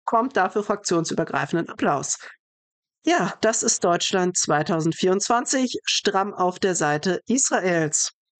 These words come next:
Und, ähm, ja, also das geht wirklich an alle, die sagen, „Ja, ähm, wir müssen uns für Israel einsetzen, weil wir jüdisches Leben schützen wollen.“ Ihr, euch geht es nicht um Juden.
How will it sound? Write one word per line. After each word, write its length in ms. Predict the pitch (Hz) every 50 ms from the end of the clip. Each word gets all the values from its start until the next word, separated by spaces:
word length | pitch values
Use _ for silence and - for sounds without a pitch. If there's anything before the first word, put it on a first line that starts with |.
| - -
Und, 400 | 220 240 254 254 - - - 233 233
ähm, 400 | 220 220 214 214 208 202 208 190
ja, 340 | - 208 190 165 156 147 151 - _ -
also 220 | - 220 208 214 233
das 380 | 214 233 262 - - - - _ _ _ _ _ _ _ _ _ _ _ _ _ -
geht 320 | - 185 233 262 254 -
wirklich 540 | 262 247 269 240 233 233 220 - - - -
an 100 | 202 202
alle, 380 | - 190 202 233 247 247 233 233 _ _ _ _ - -
die 80 | 214
sagen, 340 | 196 202 214 214 220 226 226 214
„Ja, 640 | 185 202 185 180 220 208 220 233 233 226 226 214 - 202
ähm, 320 | 202 208 208 202 202 190
wir 100 | 240 269
müssen 220 | 214 233 - -
uns 100 | 220 202
für 140 | - - 220
Israel 380 | 208 214 247 - - 262 226 156
einsetzen, 720 | 190 202 208 214 220 220 208 - - 233 214 202 202 185
weil 200 | 196 180 185 190
wir 140 | 196 208 202 202 202
jüdisches 520 | 175 170 208 240 214 202 - 208 - -
Leben 220 | 202 196 220 294
schützen 320 | 269 - 233 214 - - 208
wollen.“ 140 | 196 196 196 -
Ihr, 180 | - 202 208 -
euch 160 | 202 226 -
geht 140 | - 247 -
es 100 | 285 226
nicht 140 | 208 180 185
um 80 | 170
Juden. 320 | 165 160 160 156 156 190